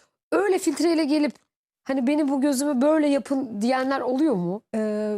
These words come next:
Speaker 2: bir hastam ameliyat sonrası ödemli halini çok beğenmiş. "Ben," diyor, "bu ödemli halimi çok beğendim. Ameliyatın üçüncü günü halim çok güzel.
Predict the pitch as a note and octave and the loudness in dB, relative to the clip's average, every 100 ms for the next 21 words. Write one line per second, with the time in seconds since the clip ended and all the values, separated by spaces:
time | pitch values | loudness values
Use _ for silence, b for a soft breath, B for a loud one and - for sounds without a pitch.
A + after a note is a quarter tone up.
0 | G3 B3 B3 C#4+ - - D4+ B3+ A#3+ B3 | -6 -6 -4 -6 -8 -8 -6 -4 -2 -2
1 | C#4+ D4+ - B3+ A#3+ A#3+ C#4 A#3+ A3 A#3 | -4 -6 -4 -2 -2 -2 -4 -2 0 0
2 | A#3+ B3 A3 F#3+ F3 E3+ - E3+ - E3+ | 0 0 0 -2 -4 -6 -8 -10 -10 -12
3 | D#3 - - - - B3+ B3 A3+ G#3 A3 | -12 -14 -14 -14 -4 -2 0 0 -2 -2
4 | A3 A#3 A#3 A3 G#3+ F#3 F3 - A3 - | 0 0 0 -2 -2 -4 -6 -6 -6 -4
5 | A#3+ A#3 A#3+ A#3 B3+ - _ A3+ A3 G#3 | -2 0 0 0 -2 -6 _ -2 0 0
6 | G3+ - G#3 - A3 G#3 G3 G3+ F#3+ G3 | -2 -6 -10 -4 -2 -2 -2 -2 -2 -2
7 | F#3+ F#3 F3+ - A3+ - A#3 C4 | -2 -2 -4 -6 -6 -6 -2 -2